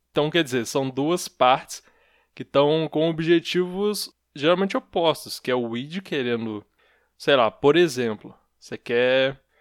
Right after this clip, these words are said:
comer alguma coisa, você tá com muita fome, você tá na rua, você quer comer alguma coisa, você vê uma criança com, comendo salgadinho. Seu id, o impulso, é de pega o salgadinho e come,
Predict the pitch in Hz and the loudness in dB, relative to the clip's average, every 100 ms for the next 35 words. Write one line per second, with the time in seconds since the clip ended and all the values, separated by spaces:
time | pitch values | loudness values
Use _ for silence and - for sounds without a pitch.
0 | _ _ - 147 135 135 170 160 165 156 | _ _ -4 -2 0 2 0 2 -2 -2
1 | 143 143 135 139 139 147 180 202 - 147 | -2 -2 -2 -2 -4 -4 -2 -2 0 0
2 | 170 202 196 - 143 139 147 131 139 170 | 2 0 -4 -8 -4 -2 -2 -2 -4 -6
3 | 175 151 143 - 147 156 165 170 160 180 | -8 -12 -12 -10 -8 -6 -6 -4 -2 -2
4 | 185 190 _ _ - 120 127 160 - 160 | -2 -10 _ _ -8 -4 0 0 -2 -4
5 | 151 160 185 175 - 156 165 196 - _ | 0 0 -2 -6 -4 -4 -2 -4 -8 _
6 | _ _ _ _ _ 123 123 147 160 160 | _ _ _ _ _ -8 -2 -2 0 -2
7 | 151 160 156 175 131 123 107 95 _ _ | 2 2 4 2 0 -6 -8 -10 _ _
8 | _ _ - 151 135 123 202 233 127 120 | _ _ -4 0 0 0 -2 -2 -4 -4
9 | 139 - - 220 254 - - 104 - _ | -6 -8 -4 0 0 -4 -8 -14 -16 _
10 | _ _ - 147 175 151 147 120 _ - | _ _ -6 -2 0 0 -2 -4 _ 2
11 | 190 196 208 196 196 160 240 - 202 190 | 2 2 -2 0 0 -2 -6 -2 0 0
12 | 113 | -4